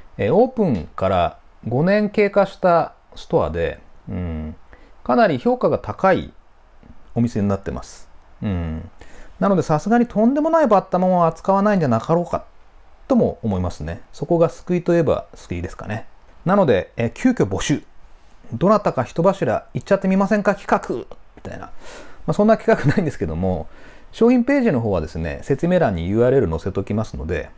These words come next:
レッツ人柱。では次いきますね。少し経路が変わります。こちらになります。わかりますか？はい。ウクレレベースですね。うん。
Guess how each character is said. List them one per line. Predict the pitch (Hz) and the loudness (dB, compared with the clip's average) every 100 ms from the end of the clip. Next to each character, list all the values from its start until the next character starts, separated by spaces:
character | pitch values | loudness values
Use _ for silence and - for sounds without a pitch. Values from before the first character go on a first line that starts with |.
| - - - - | -20 -18 -16 -8
レ | 98 156 | 0 2
ッ | - | 0
ツ | - - | -12 -14
人 | - 147 | -4 -4
柱。 | - - - - - - - - - - - - | -2 -8 -12 -20 -20 -20 -20 -20 -20 -20 -20 -8
で | 196 | 0
は | 180 | 0
次 | - 190 202 | 0 0 0
い | |
き | - | 0
ま | 107 | -4
す | 95 90 | -4 -6
ね。 | 92 - - - - | -6 -8 -16 -14 -10
少 | - 196 | -2 -2
し | - | 0
経 | - | 0
路 | 196 190 | 2 4
が | 180 | 2
変 | 180 | 2
わ | 170 | 0
り | |
ま | 160 147 | 0 -4
す。 | - - - - - - - | -8 -18 -20 -20 -20 -20 -6
こ | 151 | 0
ち | |
ら | 160 | 0
に | 151 | 0
な | |
り | 135 | 0
ま | 123 | -2
す。 | - - - - - - - - - - - | -4 -12 -14 -18 -20 -20 -20 -18 -18 -20 -8
わ | 131 | 0
か | 147 | 2
り | |
ま | 151 | 0
す | - | -4
か？ | - - - - - - - - - - | -10 -10 -20 -20 -18 -18 -20 -20 -20 -20
は | - 110 | -8 -6
い。 | 110 - - _ - - - - - - - - | -6 -12 -20 _ -20 -20 -20 -20 -20 -20 -20 -14
ウ | 113 | -14
ク | - | -2
レ | 170 | 2
レ | 175 | 4
ベ | 165 170 | 4 2
ー | |
ス | - | 2
で | 78 | -10
す | - | -16
ね。 | 78 82 - - - _ - - - - | -14 -14 -16 -20 -20 _ -20 -20 -20 -8
う | |
ん。 | 117 101 85 76 | -6 -4 -6 -8